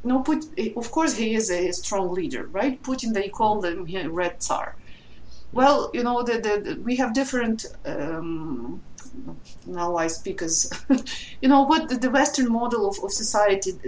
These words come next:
is not good for all of the people around the world. And we see this, you know, this, this deep default of Western type of thinking, this failure in, in, in Africa, in, in, in the Middle East.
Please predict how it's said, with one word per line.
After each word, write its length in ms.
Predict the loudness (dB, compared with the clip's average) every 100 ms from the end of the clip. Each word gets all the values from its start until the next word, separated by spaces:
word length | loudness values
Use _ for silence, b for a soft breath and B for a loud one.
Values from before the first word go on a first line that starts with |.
| -4
is 180 | -2 4
not 280 | 4 4 2
good 260 | 2 2 2
for 300 | -4 -4 -2
all 440 | 2 4 4 2
of 100 | 0
the 340 | 0 0 -2 -6 -10 -10 -6
people 440 | -4 -2 0 0
around 340 | 0 2 0 -2
the 100 | -2
world. 300 | -2 -2 -4
And 120 | -2
we 80 | -2
see 180 | 0 0
this, 440 | 0 0 -4 -6
you 60 | -4
know, 160 | -2 0
this, 300 | 0 -2 B B B -4
this 220 | -2 0
deep 300 | 2 2 2
default 420 | -2 0 0 0
of 180 | -2 -2
Western 480 | 0 0 0 -4 -2
type 240 | -2 -2
of 100 | -6
thinking, 720 | -4 -2 -2 -2 -2 -4 -4 -2
this 320 | -2 -2 0
failure 560 | 2 4 4 2 0
in, 300 | -2 -4 -4
in, 180 | -4 -2
in 160 | -4 -4 -2
Africa, 540 | -2 -2 -6 -6 -8 B B B -2
in, 220 | 0 0
in, 160 | 0 0
in 100 | 0
the 80 | 4
Middle 320 | 4 6 2
East. 440 | 0 -2 -4 -6